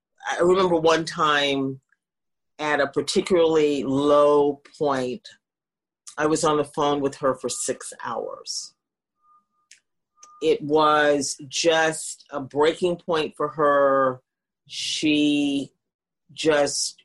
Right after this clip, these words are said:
this is a Emmy Award winning producer. She'd been very successful. Things were not working out. She was telling me, she said, "If my," <laughs> remember she said, "if my porch were not just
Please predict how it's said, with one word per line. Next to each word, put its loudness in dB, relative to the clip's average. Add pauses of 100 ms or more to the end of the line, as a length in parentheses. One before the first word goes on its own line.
(120)
this -4
is -2
a 0 (1000)
Emmy 2
Award 2
winning 0
producer. -2 (300)
She'd -4
been 0
very 2
successful. -2 (260)
Things -2
were 0
not 0
working -2
out. 0 (300)
She -2
was 2
telling 2
me, 2
she -4
said, 0
"If -2
my," 0 (180)
<laughs> -20
remember -2
she 0
said, 0
"if -2
my 2 (120)
porch 0
were -2
not 0
just -6